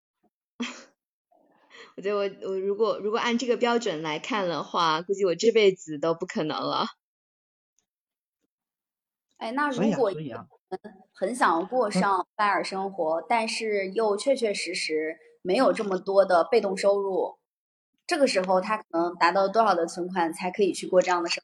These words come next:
Speaker 2: 活？
Speaker 3: 呃，那比方说，我们说，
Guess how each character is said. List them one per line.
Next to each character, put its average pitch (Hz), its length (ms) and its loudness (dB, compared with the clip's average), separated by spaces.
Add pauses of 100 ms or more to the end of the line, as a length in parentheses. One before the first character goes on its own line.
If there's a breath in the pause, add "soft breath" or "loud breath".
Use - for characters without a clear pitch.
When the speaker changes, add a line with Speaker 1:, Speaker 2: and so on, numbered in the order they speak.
Speaker 2:
活？ 151 140 -4 (1600)
Speaker 3:
呃， 139 340 0
那 175 100 -2
比 98 180 -6
方 135 240 -2
说， 156 240 2
我 - 100 -4
们 87 140 -4
说， 123 340 0